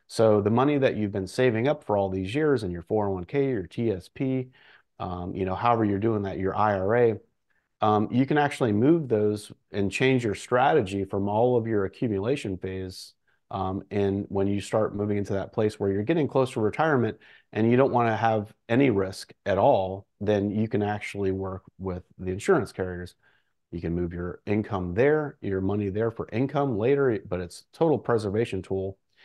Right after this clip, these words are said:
And so I always mention that on my insurance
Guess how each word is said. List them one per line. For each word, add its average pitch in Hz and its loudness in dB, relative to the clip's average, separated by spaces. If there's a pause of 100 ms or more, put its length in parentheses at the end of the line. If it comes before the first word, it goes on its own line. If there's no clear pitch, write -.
(320)
And 113 2
so 127 6
I 139 6
always 226 4
mention 120 2
that 107 -2
on 107 2
my 104 0
insurance - -4